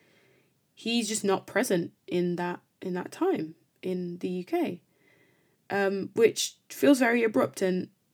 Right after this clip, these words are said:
I will say, you know, Britain doesn't try and extradite him back. They don't try and pull him back to kind of pay for his crimes or go to prison or be, be tried in court. They say, "Up,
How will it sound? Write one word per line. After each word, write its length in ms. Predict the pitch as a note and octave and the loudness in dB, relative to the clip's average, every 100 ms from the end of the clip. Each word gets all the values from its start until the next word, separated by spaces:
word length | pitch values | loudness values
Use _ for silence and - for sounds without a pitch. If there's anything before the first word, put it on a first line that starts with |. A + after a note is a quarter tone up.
| - | -4
I 80 | G#3+ | 0
will 180 | A#3 A3 | 0 0
say, 300 | - A3 F#3 | 0 2 0
you 240 | F3 F#3+ | -2 -2
know, 220 | F3+ F3 | -2 -2
Britain 320 | F3+ A3 G#3+ | 0 0 0
doesn't 260 | A3+ G#3 G3 | -2 -2 -4
try 240 | - F#3+ | -4 -4
and 180 | F3 F3 | -2 -2
extradite 520 | F#3 - F3+ E3+ E3+ | -4 -6 -8 -6 -8
him 240 | - E3 E3 | -6 -6 -4
back. 420 | E3+ - - - _ _ _ _ _ - | -6 -8 -18 -20 _ _ _ _ _ 0
They 140 | F#3 | 4
don't 260 | G3+ G3+ F#3+ | 6 6 6
try 300 | - F#3+ F#3 | 2 0 2
and 160 | F3 F3 | 0 0
pull 160 | F#3 | 0
him 120 | F3+ | 2
back 220 | F3+ F3+ - | 0 -4 -8
to 100 | F3+ | -8
kind 260 | E3+ E3+ | -6 -4
of 120 | E3 | -6
pay 200 | - F3 | -4 -4
for 140 | F3 F3 | -4 -6
his 120 | D#3+ | -6
crimes 380 | - E3 E3 D#3+ | -6 -4 -4 -6
or 80 | E3 | -6
go 160 | E3+ | -8
to 140 | E3+ F3+ | -8 -8
prison 340 | F3+ E3 E3+ | -6 -4 -4
or 120 | E3 | -4
be, 360 | D#3+ E3+ E3 E3+ | -2 -2 -2 -6
be 100 | F3+ | -6
tried 460 | - F3 F3 E3 E3+ | -4 -2 -2 -2 -4
in 120 | E3+ | -6
court. 340 | - F#3 E3+ - _ _ _ _ _ _ _ | -2 -2 -2 -6 _ _ _ _ _ _ _
They 140 | - F#3 | -4 -2
say, 160 | G#3 | 2
"Up, 360 | A3 D4+ - | 4 4 2